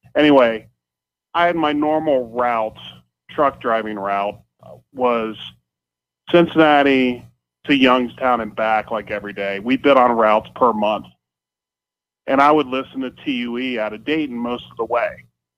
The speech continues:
Well, the last day of the route, I had to take a new guy.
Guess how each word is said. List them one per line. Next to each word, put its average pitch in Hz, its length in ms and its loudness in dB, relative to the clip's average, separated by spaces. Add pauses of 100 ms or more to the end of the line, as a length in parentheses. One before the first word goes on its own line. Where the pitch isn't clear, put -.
(640)
Well, 139 120 4
the 135 80 6
last 151 400 4
day 147 180 0
of 127 80 0
the 123 60 -4
route, 151 340 0
I 135 60 -2
had 127 80 -4
to 120 80 -10
take 135 240 -10
a 120 60 -8
new 143 260 -2
guy. 107 460 -8